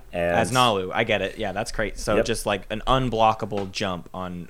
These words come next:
Speaker 2: Mechatol
Speaker 1: Yep,
Speaker 2: Rex.
Speaker 1: and
Speaker 2: That
Speaker 1: the
Speaker 2: is a power of being Nalu.
Speaker 1: and the
Speaker 2: It's like,
Speaker 1: only
Speaker 2: you'll
Speaker 1: person
Speaker 2: never get that stopped.
Speaker 1: the only person who could contest him for the rest of the round at Mechatol Rex would have been the Ghosts,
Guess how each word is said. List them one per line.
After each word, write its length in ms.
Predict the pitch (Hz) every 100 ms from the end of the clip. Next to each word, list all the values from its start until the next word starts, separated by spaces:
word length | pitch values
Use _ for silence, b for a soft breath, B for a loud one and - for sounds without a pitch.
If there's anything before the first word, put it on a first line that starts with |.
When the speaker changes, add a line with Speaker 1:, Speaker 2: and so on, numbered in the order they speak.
| -
Speaker 2:
Mechatol 420 | 87 90 - 87
Speaker 1:
Yep, 100 | 135
Speaker 2:
Rex. 200 | - -
Speaker 1:
and 80 | 101
Speaker 2:
That 80 | 131
Speaker 1:
the 60 |
Speaker 2:
is 100 | 139
a 40 | 127
power 480 | - 123 110 98
of 200 | 87 98
being 260 | 104 98 90
Nalu. 360 | 92 85 76 67 95
Speaker 1:
and 100 | 95
the 60 |
Speaker 2:
It's 80 | 101
like, 120 | 120
Speaker 1:
only 160 | 135 147
Speaker 2:
you'll 80 | 107
Speaker 1:
person 280 | 117 110 110
Speaker 2:
never 80 |
get 200 | 104 104
that 180 | 98 -
stopped. 440 | - - - - -
Speaker 1:
the 80 | 101
only 260 | 117 156
person 320 | 156 139 135 117
who 120 | 113
could 160 | 110 98
contest 420 | 101 - 104 -
him 280 | 110 110 120
for 180 | - 87
the 80 |
rest 240 | 90 107 -
of 60 |
the 80 | 98
round 240 | 98 98 101
at 100 | 98
Mechatol 380 | 98 113 113 101
Rex 380 | - - -
would 100 | 92
have 100 | 90
been 120 | 98 87
the 80 |
Ghosts, 640 | 82 143 135 - - -